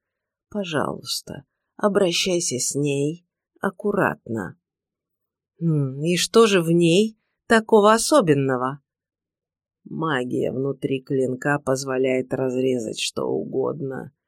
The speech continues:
не причиняя жертве боли». Хейвен покрутила кинжал в руке, наслаждаясь магией, пульсацию которой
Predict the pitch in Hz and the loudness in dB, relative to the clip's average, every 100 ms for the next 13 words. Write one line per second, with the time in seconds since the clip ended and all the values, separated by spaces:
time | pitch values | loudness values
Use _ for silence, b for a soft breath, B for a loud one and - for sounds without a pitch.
0 | _ - 208 185 151 139 - 143 135 117 | _ -8 -6 -4 -2 -2 -2 0 0 0
1 | 113 117 131 135 120 - 117 113 - _ | -2 -2 -2 -2 -4 -8 -6 -4 -6 _
2 | - 139 135 - - - - _ _ _ | -10 0 0 0 -4 -8 -14 _ _ _
3 | _ _ _ _ _ _ _ _ _ - | _ _ _ _ _ _ _ _ _ 0
4 | 196 165 160 147 156 151 165 147 156 139 | 2 2 0 0 -2 -2 -4 0 0 2
5 | 135 151 147 143 131 147 147 214 226 220 | 0 -2 0 0 0 -4 -4 -2 -2 -4
6 | _ _ - 226 226 220 202 175 185 185 | _ _ 0 2 4 4 6 4 2 0
7 | 226 220 156 135 123 - 151 147 147 135 | 2 2 2 2 -2 0 -4 0 0 0
8 | - 139 - 143 202 202 185 175 | -2 -2 0 0 2 2 2 -2